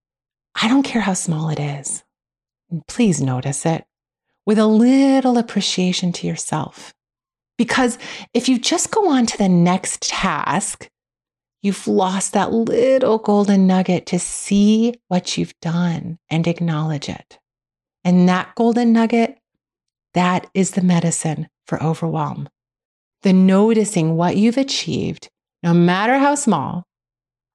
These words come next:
and recognizing it can send signals to your psyche that you're progressing and can help your nervous system calm.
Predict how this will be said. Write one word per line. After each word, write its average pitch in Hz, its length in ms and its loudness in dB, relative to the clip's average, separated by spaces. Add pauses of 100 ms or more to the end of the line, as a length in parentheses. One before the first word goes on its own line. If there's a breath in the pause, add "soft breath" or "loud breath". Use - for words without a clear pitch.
(140)
and 196 220 2
recognizing 139 680 -4
it 127 220 -10 (680)
can 175 200 0
send 180 340 0
signals 226 520 2
to - 140 -2
your 170 120 4
psyche - 680 -4 (280 loud breath)
that 175 240 -2
you're 196 360 4
progressing 143 880 -4 (680 loud breath)
and 170 140 2
can 160 140 2
help 151 380 -4
your 196 100 4
nervous 147 360 2
system 131 360 -4
calm. 139 560 -2